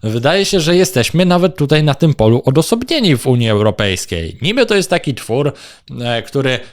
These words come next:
na, mm, e, ca-, samym szczycie stawia sobie właśnie tę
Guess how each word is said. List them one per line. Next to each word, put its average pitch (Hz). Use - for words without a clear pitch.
na, 131
mm, 120
e, 117
ca-, 156
samym 160
szczycie 160
stawia 131
sobie 120
właśnie 117
tę 113